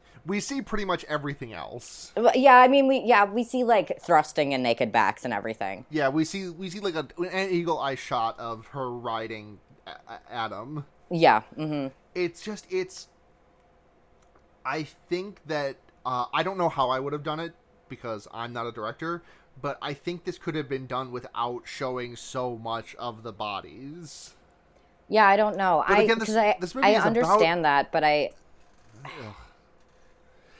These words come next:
Speaker 1: I'm very conf-, I have very conflicted feelings about it. I, I was
Speaker 2: Right.
Speaker 1: having that thought, I was having that thought through my head while I was watching that scene. I was like, "This is"
Speaker 2: Yeah. It's
Speaker 1: "this is
Speaker 2: definitely on a
Speaker 1: uncomfortable."
Speaker 2: line, 'cause I feel like it could have been,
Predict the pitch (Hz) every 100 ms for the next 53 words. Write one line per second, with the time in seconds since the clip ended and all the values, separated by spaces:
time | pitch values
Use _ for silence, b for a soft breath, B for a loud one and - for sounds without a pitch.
0 | 175 - 185 202 175 226 214 190 - -
1 | 175 170 170 180 170 139 143 - - 113
2 | 85 95 67 64 80 - - - 151 147
3 | 175 214 175 175 160 147 151 143 170 165
4 | 185 185 165 - 135 127 139 127 131 131
5 | 117 113 113 110 101 - 104 90 - 85
6 | 73 71 104 117 117 120 165 175 160 139
7 | - - b b b b b _ - 135
8 | 117 101 - _ - 175 220 202 254 202
9 | 185 165 139 127 143 190 - 170 170 170
10 | 175 170 175 - 160 151 147 151 131